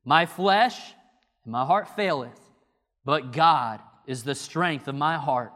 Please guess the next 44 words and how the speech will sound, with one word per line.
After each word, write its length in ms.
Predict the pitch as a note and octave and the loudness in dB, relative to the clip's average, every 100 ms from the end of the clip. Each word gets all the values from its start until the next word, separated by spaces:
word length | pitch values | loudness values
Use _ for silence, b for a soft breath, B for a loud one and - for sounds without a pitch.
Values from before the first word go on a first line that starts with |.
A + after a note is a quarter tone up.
| - _ _ _ - | -20 _ _ _ -16
and 180 | A#2+ B2+ | -12 -4
my 240 | C#3+ G#3 | 0 2
portion 520 | G#3+ A3 B3 - C#3+ | 2 2 2 -2 -10
forever. 560 | B2 C#3+ D3+ C#3+ C3 C3 b b b b - | -8 -4 -2 -2 -6 -10 b b b b -2
For 100 | E3+ | 2
lo, 300 | G#3+ A#3+ A#3+ | 6 6 4
they 240 | G#3+ A3+ | 2 2
that 160 | G#3 G3+ | 2 4
are 120 | G3 | 2
far 300 | - G#3+ A3+ | 2 2 2
from 240 | A3 G3+ | 0 -4
thee 160 | F3+ A3 | -2 -4
shall 260 | G#3 F3+ | 0 0
perish. 600 | F3 - G#3+ F3+ G3 - - b b - | 0 -2 -2 -2 -6 -12 -20 b b 2
Thou 240 | D#3 G#3 | 6 6
hast 160 | G#3+ G3 | 4 0
destroyed 400 | G3 - G#3 F#3+ | -6 0 0 2
all 300 | F3+ G#3+ A3+ | 2 4 2
them 300 | F3+ A3 G#3 | 0 -2 -2
that 200 | G3 E3+ | -2 -2
go 240 | G3+ G3 | -2 0
a 40 | F3 | 0
whoring 380 | G3+ G3+ G3 | 0 0 -2
from 300 | - G3+ E3+ | -4 -4 -4
thee. 300 | D3 C#3 C#3 - b b b b _ _ - | -4 -4 -6 -12 b b b b _ _ -2
But 220 | D3+ F3+ | 2 4
it 100 | G3+ | 4
is 160 | A3+ D#3+ | 2 0
good 300 | D#3 A#3+ - | 0 0 0
for 120 | G#3 | -4
me 280 | F3 E3 E3+ | -2 -4 -4
to 100 | D3+ | -6
draw 300 | C3+ E3 D#3 | -2 0 0
near 200 | D#3 D#3+ | -2 -4
to 120 | F3 | -6
God. 480 | C#3 C#3 B2 A#2+ B2 _ _ _ _ - | -2 0 0 -4 -10 _ _ _ _ 4
I 200 | E3 G3 | 6 6
have 180 | G3 | 4
put 160 | - G#3 | 0 -2
my 160 | F#3+ G3 | 0 0
trust 420 | - G#3+ G3+ - | 2 2 2 -2
in 140 | F3+ | -4
the 40 | E3+ | -2
Lord, 480 | F3 G3+ F#3 B2+ | 0 2 2 -2